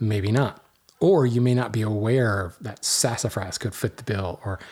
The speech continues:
mulberry could fit the bill for that, because those species are not being sold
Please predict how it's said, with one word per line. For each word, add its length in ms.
mulberry 560
could 160
fit 180
the 80
bill 220
for 160
that, 260
because 380
those 180
species 460
are 60
not 460
being 440
sold 600